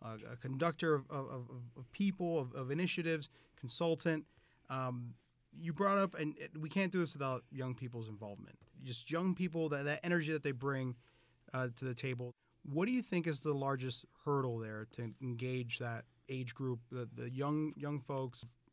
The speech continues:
of here and elsewhere? What is, what's the big deterrent, uh, to getting them involved?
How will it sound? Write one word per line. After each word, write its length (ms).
of 160
here 340
and 100
elsewhere? 360
What 180
is, 140
what's 220
the 80
big 360
deterrent, 640
uh, 340
to 80
getting 200
them 120
involved? 300